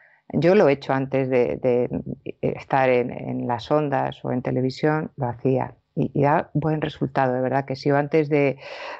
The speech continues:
de meterse a una resonancia magnética, que da muchísima tensión y, y aparece la claustrofobia. Pero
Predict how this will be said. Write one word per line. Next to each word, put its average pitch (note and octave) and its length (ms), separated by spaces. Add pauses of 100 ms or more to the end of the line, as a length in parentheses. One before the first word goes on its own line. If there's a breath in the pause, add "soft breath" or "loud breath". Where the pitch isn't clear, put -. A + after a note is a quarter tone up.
(200 loud breath)
de D#3 200
meterse D3+ 360
a D#3 40
una D3+ 120
resonancia C#3 420
magnética, C#3 560
que C3+ 100
da C#3 100
muchísima C#3 800
tensión C#3 600
y, - 260
y C#3 380
aparece D3 400
la C#3 120
claustrofobia. C#3 840 (760 loud breath)
Pero G3+ 340